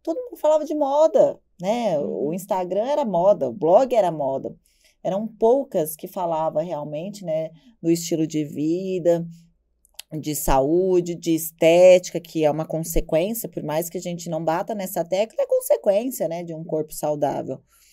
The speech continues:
Speaker 1: Então, por isso que todo mundo falava muito. E eu sempre priorizei, desde o início até hoje, a verdade. Eu sou muito verdade. Eu sou o que as pessoas veem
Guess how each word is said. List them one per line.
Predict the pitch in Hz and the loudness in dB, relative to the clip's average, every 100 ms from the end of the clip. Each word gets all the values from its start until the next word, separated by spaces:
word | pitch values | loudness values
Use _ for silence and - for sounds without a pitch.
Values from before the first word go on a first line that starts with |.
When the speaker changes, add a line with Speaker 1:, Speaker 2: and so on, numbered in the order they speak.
| _ _ - | _ _ -10
Speaker 1:
Então, | 175 185 190 180 190 196 | -8 0 2 4 2 -2
por | 202 | -4
isso | 214 220 | -4 -4
que | - | -4
todo | 262 254 | -4 -2
mundo | 254 | -6
falava | - 240 233 247 | -6 -6 -4 -4
muito. | 240 208 190 190 180 - _ _ - | -2 -2 -4 -10 -14 -18 _ _ -4
E | 220 | -2
eu | 240 | 0
sempre | - - 254 277 - 240 233 _ | -2 2 2 2 -6 -12 -14 _
priorizei, | 254 262 247 220 180 175 170 170 170 | -2 4 4 2 0 2 2 0 -4
desde | 175 175 185 175 | 0 2 2 0
o | |
início | 160 143 139 - - - | -2 -4 -8 -10 -10 0
até | 175 170 214 | 0 2 2
hoje, | 190 165 175 196 | 2 2 0 -2
a | 180 | -4
verdade. | 196 220 170 123 - - 135 165 _ _ | -2 -2 0 0 -4 -8 -16 -18 _ _
Eu | - 170 | -6 -4
sou | 202 | -2
muito | 196 196 190 160 | -2 -2 -4 -2
verdade. | 147 131 110 - - - | -2 -2 -4 -6 -8 0
Eu | 202 247 | 2 2
sou | - - 190 202 - | -2 -2 0 0 -4
o | - 202 | -6 -4
que | 220 | -2
as | 214 | -4
pessoas | - 190 185 170 151 | -6 -4 -2 -4 -4
veem | 147 147 160 | -6 -6 -10